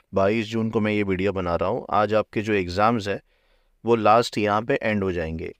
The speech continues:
एक हफ्ते के बाद में आपको यहाँ पे प्रोविजनल की देखने के लिए मिल जाएगी, means nearly around, अ, ट्वेंटी नाइन से थर्टियथ जून तक के। ट्वेंटी नाइन जून को वैसे maybe हॉलीडे हो सकता है, तो हम मान के सकते हैं,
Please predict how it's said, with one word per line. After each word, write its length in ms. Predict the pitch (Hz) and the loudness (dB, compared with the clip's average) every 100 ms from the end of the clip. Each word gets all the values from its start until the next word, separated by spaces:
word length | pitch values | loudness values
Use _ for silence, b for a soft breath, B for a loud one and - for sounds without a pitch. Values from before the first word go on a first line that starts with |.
| 101 | 0
एक 240 | 131 143 123 | 0 2 -2
हफ्ते 280 | - 123 | -2 -2
के 120 | 123 113 | 0 2
बाद 260 | 104 104 | 2 2
में 140 | 113 113 | 0 0
आपको 300 | 104 - 113 | 0 0 -2
यहाँ 240 | 107 101 | 0 -2
पे 220 | - 113 | 0 -2
प्रोविजनल 720 | 110 95 92 98 92 110 113 | 0 -2 0 -2 -2 -2 -2
की 320 | 107 - 110 131 _ _ _ _ | -4 -4 -4 -6 _ _ _ _
देखने 320 | 107 104 110 107 | 0 2 2 2
के 100 | 110 | 2
लिए 120 | 107 | 2
मिल 220 | 104 104 | 2 0
जाएगी, 440 | 107 104 117 143 | 2 2 2 -2
means 500 | 147 107 120 127 - | -2 -2 -2 -4 -6
nearly 460 | 104 110 117 117 120 | -2 2 2 4 2
around, 260 | 110 127 139 | 2 0 -2
अ, 600 | - - 104 107 104 101 | -4 -4 0 2 2 2
ट्वेंटी 420 | - 107 107 120 | 0 -2 0 0
नाइन 220 | 117 120 | 2 0
से 140 | 117 | 0
थर्टियथ 520 | 120 - 101 101 117 113 | -4 0 0 2 0 0
जून 260 | 101 98 | 0 -2
तक 180 | 95 92 - | -2 -4 -4
के। 160 | 135 _ _ _ _ _ - | -6 _ _ _ _ _ -2
ट्वेंटी 340 | 117 117 131 | 2 2 2
नाइन 260 | 135 139 139 | 2 2 2
जून 240 | 120 127 | 0 0
को 140 | 127 131 | 0 4
वैसे 560 | 120 - 127 123 123 123 | 4 2 2 2 2 0
maybe 460 | 107 117 120 127 | 0 0 0 0
हॉलीडे 420 | 117 107 110 110 | 4 4 4 0
हो 180 | 113 107 | 0 0
सकता 360 | 98 92 - 90 | -2 -8 -4 -2
है, 180 | 98 120 | 0 0
तो 160 | 120 | 0
हम 300 | 110 117 117 | 0 0 2
मान 200 | 107 104 | 2 0
के 140 | 104 113 | 0 -4
सकते 300 | 101 - 107 | -4 -4 -2
हैं, 180 | 110 | -2